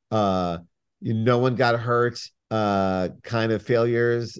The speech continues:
that then when I got hired to work on Ul-, the Ultimate Spider-Man cartoon and the, the, um, the video game, I was much more prepared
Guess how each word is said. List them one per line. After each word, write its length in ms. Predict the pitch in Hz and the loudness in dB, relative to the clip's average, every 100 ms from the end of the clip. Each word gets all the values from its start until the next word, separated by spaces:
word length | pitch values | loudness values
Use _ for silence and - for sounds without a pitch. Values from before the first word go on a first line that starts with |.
| - | -10
that 480 | 98 104 98 - 92 | -2 0 0 -2 -2
then 400 | 104 101 98 92 | 0 0 -2 -6
when 280 | 104 101 101 | -4 -4 -2
I 120 | 98 | -2
got 180 | 95 98 | -2 -4
hired 400 | 101 104 98 92 | -2 0 0 -2
to 100 | - | -4
work 260 | 98 98 104 | -4 -4 -4
on 120 | 92 | -4
Ul-, 280 | 85 101 - | -4 -6 -8
the 140 | 98 - | -10 -6
Ultimate 340 | 101 101 95 | -6 -6 -10
Spider-Man 480 | - 143 156 156 151 | -2 0 0 -2 -2
cartoon 580 | 143 139 147 139 135 127 - - | -2 -2 -2 -2 -2 -4 -14 -8
and 160 | 107 | -4
the, 300 | 107 107 82 - | 0 0 -2 -6
the, 460 | 98 107 101 98 - | -4 -2 -2 -2 -4
um, 420 | 101 98 92 92 | -4 -4 -6 -4
the 220 | 101 98 90 | -2 -2 -2
video 320 | 90 143 139 | 0 2 4
game, 460 | 110 104 95 92 87 - - | 2 0 -2 -4 -8 -16 -2
I 80 | 113 | 0
was 240 | 110 104 | 0 0
much 240 | 110 104 | -2 -4
more 180 | 107 104 | -2 -2
prepared 680 | 98 98 - 90 80 60 53 | -2 -6 -4 -4 -6 -10 -20